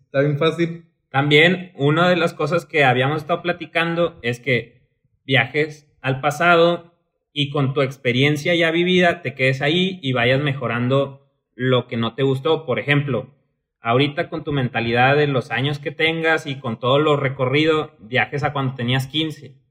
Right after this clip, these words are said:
Speaker 2: Y, eh, así como tú digas de que, ok, a los quince hay esto y se empezó a crear tal empresa. Güey, pues yo puedo hacer eso, la gano, gano la idea, que en realidad la estoy copiando del futuro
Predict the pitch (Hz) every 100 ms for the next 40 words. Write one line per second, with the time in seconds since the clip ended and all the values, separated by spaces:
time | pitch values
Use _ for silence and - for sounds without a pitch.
0 | - 113 120 117 117 110 127 160 156 151
1 | 156 156 147 127 117 117 98 _ _ _
2 | _ _ _ _ - 113 147 160 170 160
3 | - _ - 120 120 - 165 180 185 185
4 | 185 - 117 123 143 160 156 180 180 165
5 | 151 131 131 - 131 143 143 147 127 135
6 | 151 - - - _ _ _ _ _ -
7 | 135 143 156 147 147 131 - 107 - _
8 | _ - 139 139 - 113 127 143 151 151
9 | 165 175 170 185 180 175 - - 117 113
10 | 131 160 165 165 139 135 143 147 156 180
11 | 175 175 - _ 127 123 117 110 110 113
12 | 123 127 131 123 - 117 131 - 143 151
13 | 156 151 160 - 180 180 180 180 -